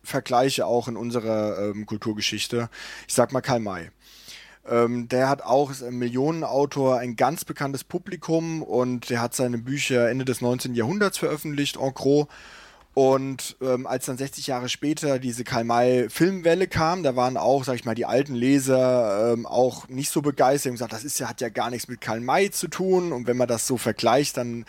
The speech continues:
hat vielleicht nur noch, äh, Winnetou eins das mit Karl May zu tun und dann, äh,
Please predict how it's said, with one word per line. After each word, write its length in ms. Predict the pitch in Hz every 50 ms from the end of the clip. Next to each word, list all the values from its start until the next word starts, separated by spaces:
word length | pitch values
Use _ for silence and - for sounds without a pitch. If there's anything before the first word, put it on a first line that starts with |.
| - -
hat 180 | - - 135
vielleicht 440 | - - - 127 120 131 - - -
nur 120 | 135 139 139
noch, 300 | 139 135 127 117 98 -
äh, 320 | 101 120 117 113 110 117
Winnetou 320 | 131 135 139 - - 120
eins 280 | 82 98 123 139 147 -
das 140 | 143 123 -
mit 140 | 131 120 -
Karl 160 | - 131 120
May 240 | 117 113 113 120 117
zu 140 | - -
tun 420 | 117 - - 120 123 123 120 117 113
und 180 | 107 107 104
dann, 460 | 107 104 107 107 107 107 107 107 107
äh, 40 | 92